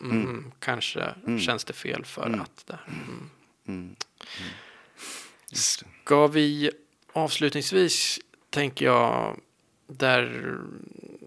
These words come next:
Speaker 1: borra in oss lite i där du avslutar boken, i
Speaker 2: Mm.
Speaker 1: sista kapitlet som handlar om
Speaker 2: Mm.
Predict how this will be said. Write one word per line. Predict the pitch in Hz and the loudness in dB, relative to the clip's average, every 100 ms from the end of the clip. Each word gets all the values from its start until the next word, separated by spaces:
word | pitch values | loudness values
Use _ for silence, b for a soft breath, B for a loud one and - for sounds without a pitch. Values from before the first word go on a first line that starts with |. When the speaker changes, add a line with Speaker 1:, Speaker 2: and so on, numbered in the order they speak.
| 330 _ - - - _ - | -20 _ -8 -8 -12 _ -20
Speaker 1:
borra | 208 143 131 | -4 2 4
in | 123 120 | 2 0
oss | - | -4
lite | 123 - | -6 -2
i | 127 | -2
där | 120 123 | 2 2
du | 120 71 | 2 0
avslutar | - - 73 - 65 | -2 -2 -6 -6 -4
boken, | 64 - - 131 - | -6 -6 -12 -12 2
i | |
Speaker 2:
Mm. | 117 123 | 4 6
Speaker 1:
sista | 131 127 | 4 2
kapitlet | 127 127 170 - - | 0 -2 -6 -8 -8
som | 139 123 | -6 -4
handlar | 123 117 127 | -4 -4 -4
om | 123 110 113 120 | -4 -6 -8 -2
Speaker 2:
Mm. | 107 | -2